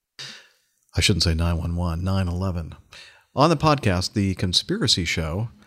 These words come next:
quite naturally, nine eleven conspiracies are brought back up,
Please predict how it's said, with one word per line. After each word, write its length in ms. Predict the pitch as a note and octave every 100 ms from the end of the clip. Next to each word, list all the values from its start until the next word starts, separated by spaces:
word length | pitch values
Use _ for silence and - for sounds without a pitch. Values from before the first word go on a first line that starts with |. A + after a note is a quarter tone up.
| _ _ -
quite 260 | - D#3
naturally, 600 | A2 A#2+ C3 G#2 F2 F#2 F#2
nine 240 | G2+ A2
eleven 360 | A2+ G2+ F#2+ G2
conspiracies 720 | F#2+ E2+ - G2+ F#2+ F#2+ F#2
are 200 | - F#2
brought 280 | E2+ F#2 F2+
back 240 | F2 F2 B2+
up, 220 | C#3